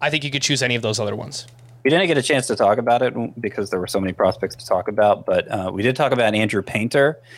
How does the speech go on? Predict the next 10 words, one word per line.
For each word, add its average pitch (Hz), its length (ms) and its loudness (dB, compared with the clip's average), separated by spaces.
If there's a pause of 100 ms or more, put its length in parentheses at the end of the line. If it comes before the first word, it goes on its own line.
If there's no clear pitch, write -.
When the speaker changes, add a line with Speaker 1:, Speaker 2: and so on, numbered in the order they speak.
(140)
Speaker 2:
Andrew 185 280 2
Painter, 170 720 2 (380)
uh, 110 300 6
Marlins 123 460 2
prospect 123 460 2
Yuri 123 280 6
Perez, 113 760 2 (100)
and 101 420 2
Ricky 107 260 0
Tiedemann 90 580 0